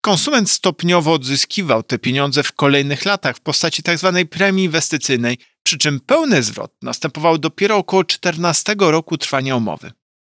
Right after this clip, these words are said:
Niezależnie od tego spółka pobierała kilka innych opłat, na przykład administracyjną czy za ubezpieczenie na życie.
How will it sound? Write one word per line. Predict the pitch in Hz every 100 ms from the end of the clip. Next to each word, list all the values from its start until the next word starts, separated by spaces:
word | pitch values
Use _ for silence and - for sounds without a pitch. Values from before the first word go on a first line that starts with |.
| -
Niezależnie | 139 135 123 123 131
od | 123
tego | 165 143 135 - -
spółka | - 311 202 127
pobierała | 135 135 131 135 139
kilka | - 147 165
innych | 233 254 120 -
opłat, | - - - - _ _
na | -
przykład | - 110
administracyjną | 123 123 127 - 127 - 117 117 151
czy | - 135
za | 147
ubezpieczenie | 147 147 143 151 165 151
na | 160 156
życie. | 147 117 -